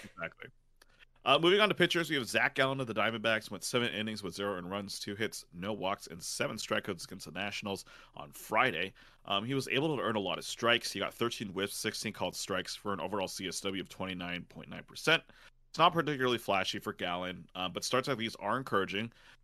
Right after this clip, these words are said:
um, even if it is against the lowly Nationals. He did follow this up with a five-inning outing against the Giants. Um, it wasn't that great, so he's not really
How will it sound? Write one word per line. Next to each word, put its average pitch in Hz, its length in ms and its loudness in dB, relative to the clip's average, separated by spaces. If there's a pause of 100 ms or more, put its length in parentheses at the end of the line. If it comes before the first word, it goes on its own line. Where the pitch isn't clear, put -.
um, 95 220 -4
even 113 200 0
if 107 140 -2
it 98 80 -2
is 90 140 -2
against 90 260 -10
the 92 80 -6
lowly 90 500 -4
Nationals. 85 680 -8
He 107 120 -2
did 131 200 4
follow 117 260 6
this 95 100 -4
up 107 120 2
with 101 80 -2
a 87 40 -2
five-inning 90 460 -2
outing 87 220 -4
against 82 180 -8
the 80 80 -12
Giants. 107 540 0 (420)
Um, 85 320 -4
it 87 80 -8
wasn't 101 300 -8
that 87 260 -4
great, 92 280 -6 (160)
so - 120 -8
he's 98 160 -6
not 131 200 6
really 110 200 2